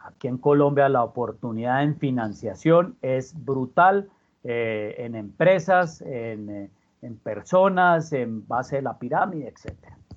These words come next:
Entonces, ahí yo creo que hay una, una gran oportunidad y, pues, España es maduro en este tema, Francia lo es, Suiza también, etcétera. Entonces, pues, digamos que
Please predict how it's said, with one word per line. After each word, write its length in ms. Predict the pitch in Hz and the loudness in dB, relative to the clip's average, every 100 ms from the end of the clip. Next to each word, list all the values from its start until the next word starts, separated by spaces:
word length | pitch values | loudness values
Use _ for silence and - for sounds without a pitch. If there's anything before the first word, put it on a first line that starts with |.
| _ | _
Entonces, 320 | 139 143 - | -2 -2 -4
ahí 260 | - 127 165 | -6 -2 0
yo 140 | 160 | 0
creo 200 | 151 139 | 0 -2
que 80 | 147 | 0
hay 120 | 131 | 0
una, 280 | 127 127 127 _ _ - | 0 -2 -4 _ _ -6
una 160 | 131 | -4
gran 220 | 135 139 151 | 0 2 0
oportunidad 580 | 143 120 127 117 180 | -2 -4 -6 -2 -2
y, 100 | 190 | -2
pues, 260 | - 107 - | -4 -8 -14
España 640 | 110 - 123 123 139 131 - _ - | -18 -8 -4 -2 0 -2 -6 _ -14
es 160 | 113 | -10
maduro 480 | 123 131 127 143 143 | -2 0 4 4 4
en 80 | 143 | 2
este 240 | 131 - | 0 -4
tema, 380 | 127 170 185 160 | 2 4 4 4
Francia 380 | - 127 123 131 | 0 -4 -2 -2
lo 180 | 117 127 | 0 2
es, 160 | 165 | 2
Suiza 340 | 160 131 120 120 | 0 -6 -6 -8
también, 460 | 104 127 190 185 | -6 -2 2 2
etcétera. 420 | 147 - 165 - - | 0 -4 -6 -6 -12
Entonces, 260 | - 104 - | -12 -18 -16
pues, 180 | 104 | -16
digamos 380 | 110 101 101 117 | -12 -10 -8 -8
que 180 | - 98 | -6 -8